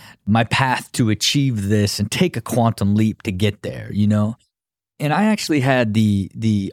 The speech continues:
honor of spending time with the great Price Pritchett, the gentleman who wrote,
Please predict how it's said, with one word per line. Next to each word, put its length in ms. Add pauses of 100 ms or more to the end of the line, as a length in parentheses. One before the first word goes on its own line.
honor 640 (100)
of 260
spending 480
time 380
with 140
the 40
great 360
Price 280
Pritchett, 480 (520)
the 520 (200)
gentleman 480
who 180
wrote, 640